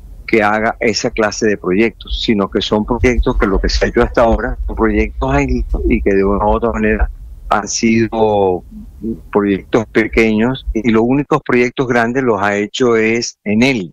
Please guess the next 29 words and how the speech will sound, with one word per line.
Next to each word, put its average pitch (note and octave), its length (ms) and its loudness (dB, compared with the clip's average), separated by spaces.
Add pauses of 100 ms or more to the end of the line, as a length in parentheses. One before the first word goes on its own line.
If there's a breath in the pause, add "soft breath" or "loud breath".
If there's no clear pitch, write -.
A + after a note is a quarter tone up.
en G2 100 -8
la G2 40 0
empresa F#2+ 320 -2
de A#2 40 4
energía A2 240 2
eléctrica G#2+ 440 -4
de G2 80 2
Bogotá. F2+ 480 0 (500)
Entonces, A2 380 0
de G#2+ 120 4
lo G2 120 2
que B2 100 2
se D3+ 160 0
trata B2+ 440 0 (180)
es A2+ 320 -2 (640)
cómo, C#3 420 -4
eh, G#2 400 2
a G2+ 140 4
través G#2 440 0
de B2 100 0
una B2 380 -4
entidad G#2+ 640 0 (540)
que G2+ 160 -4
podría G2+ 380 0
llamarse A2+ 500 0
algo A2 200 -2
así A2+ 120 -6
como A2+ 240 2
gestora, A2 880 0